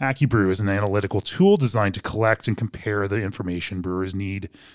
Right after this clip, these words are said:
to produce consistent results and continuously improve the process of fermentation. AccuBrew is more than a progress bar and early warning system. It's an ever-evolving piece of technology tailored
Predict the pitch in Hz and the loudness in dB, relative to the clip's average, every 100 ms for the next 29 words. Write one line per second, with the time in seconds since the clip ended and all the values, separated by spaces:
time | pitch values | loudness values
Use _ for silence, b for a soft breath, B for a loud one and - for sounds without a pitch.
0 | B - 135 117 147 160 - 139 135 - | B -2 0 2 2 0 2 0 0 0
1 | 214 - 120 95 92 90 87 - 95 - | 0 0 -2 -2 -2 -2 -2 -6 -6 -6
2 | 104 - - 196 147 98 87 - 92 92 | -6 -8 2 6 6 6 0 -4 -4 -4
3 | 92 - 120 117 110 110 - 107 98 - | -6 0 2 2 0 -6 -2 0 0 0
4 | 98 - - - 120 - 92 90 90 - | -2 -2 -10 -6 -6 -4 -4 -4 -6 -6
5 | 90 - 90 - B B B - 131 151 | -6 -4 -4 -8 B B B 0 2 4
6 | 123 110 101 120 127 156 165 156 160 - | 4 2 4 6 8 8 4 2 -2 4
7 | 120 104 98 92 - 117 95 95 95 123 | 4 4 0 0 0 2 4 2 0 -4
8 | 110 101 104 113 98 95 110 - 95 85 | -4 -2 -2 -2 -2 -4 -6 -4 -6 -4
9 | 123 - 139 143 151 139 120 135 139 135 | -8 0 2 2 2 2 6 6 8 4
10 | 135 143 - 139 131 - 101 92 90 92 | 2 -2 -2 0 0 2 -2 -2 -4 -6
11 | - 151 160 160 | 0 4 6 4